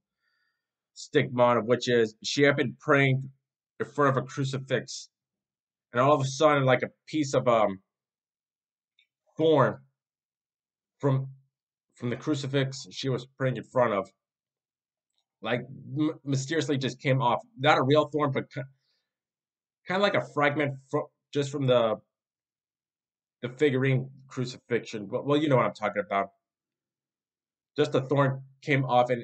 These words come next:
and it penetrated her forehead. And here's a picture of it. If you can see clearly, right there, that's Saint Rita. You can see the thorn on her head. So she received something called a partial stigmata,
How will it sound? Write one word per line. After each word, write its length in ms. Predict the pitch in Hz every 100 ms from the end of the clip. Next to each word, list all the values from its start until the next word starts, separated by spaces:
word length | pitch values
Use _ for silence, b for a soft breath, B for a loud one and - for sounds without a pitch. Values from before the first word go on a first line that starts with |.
| - -
and 120 | 113
it 100 | 104
penetrated 440 | 139 127 139 117
her 100 | 110 -
forehead. 380 | 120 107 107 - _ _ _ _ _ _ _ _ -
And 100 | 110
here's 220 | 123 127
a 120 | 110 - - _ -
picture 360 | 151 135 107
of 100 | 95
it. 180 | 98 104 _ _ _ _ _ _ _ _ _ _ _ _ _ _ _ _ _ _ _ _ _ _ _ _ _ _ _ _ _ _ _ _ _ _ _ _ _ _ _ _ _ _ _ _ _ _ _ _ _ -
If 120 | 120
you 60 | 127
can 100 | 120
see 160 | 143
clearly, 540 | 135 - 143 143 143 135 - _ _ _ _ _ _ _ -
right 200 | 113 113 -
there, 240 | 107 101
that's 240 | 110 127 131
Saint 180 | 123
Rita. 300 | 110 113 113 110
You 80 |
can 120 | 107 101
see 120 | 110
the 100 | 101 -
thorn 180 | 107 104
on 140 | 101
her 120 | 92
head. 200 | 104 95 95 _ _ _ _ -
So 280 | 135 127 131
she 180 | 135 156
received 340 | 143 139 131
something 220 | 139 135
called 160 | - 120
a 120 | -
partial 300 | 131 123 123
stigmata, 560 | - 120 117 117 113